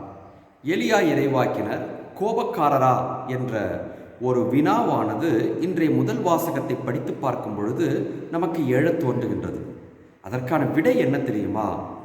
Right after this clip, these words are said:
ஆம், எலியா இறைவாக்கினர் கோபக்காரராக இருந்தார். அதற்கு சாட்சிகள் தான் இன்றைய முதல் வாசகத்தில் தரப்படுகின்றது. ஒன்பது சாட்சிகள் அதற்கு இருக்கின்றன. முதலாவது, அவர் நெருப்பு போல் எழுந்தார்.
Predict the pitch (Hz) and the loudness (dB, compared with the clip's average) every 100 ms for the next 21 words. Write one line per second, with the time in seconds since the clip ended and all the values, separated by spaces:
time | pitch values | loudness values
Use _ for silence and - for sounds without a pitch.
0 | - - 98 98 95 92 82 - - - | -18 -14 -6 -6 -6 -8 -12 -16 -20 -20
1 | - - 104 147 170 170 151 120 120 117 | -20 -4 2 4 6 4 4 2 2 2
2 | 113 - 113 131 113 135 - - - - | 2 0 -2 -2 -4 -4 -10 -14 -14 2
3 | 170 180 214 214 170 135 110 104 110 - | 4 6 2 0 0 0 2 0 0 -4
4 | 101 87 107 98 - - - - - - | -4 -2 0 0 -2 -8 -10 -16 -20 -16
5 | 110 131 131 127 - - 311 - 185 170 | -4 -2 -2 -4 0 2 2 -2 -2 0
6 | 110 123 214 190 135 - - 160 131 113 | 2 0 0 0 0 -2 0 2 4 4
7 | - - - - 110 101 104 95 87 87 | 2 -4 -6 -4 -4 -4 -4 -6 -8 -10
8 | - - - - 104 131 175 185 175 165 | -14 -18 -20 -16 0 4 4 4 2 2
9 | - 147 - - 185 156 123 104 - 110 | 2 2 0 -2 -2 -2 -2 -4 -4 -6
10 | - 104 82 - - - - - 127 143 | -6 -6 -8 -10 -14 -18 -20 -6 0 4
11 | 135 117 101 - - - - - - 104 | 4 4 2 -2 -6 -10 -12 -16 -6 -2
12 | 120 151 113 - - - - - 98 101 | 2 4 4 2 -2 -6 -10 -10 -8 0
13 | 123 147 - - - - 151 120 113 104 | 2 4 2 0 -4 -2 0 2 4 2
14 | 107 104 98 85 | 2 2 0 -2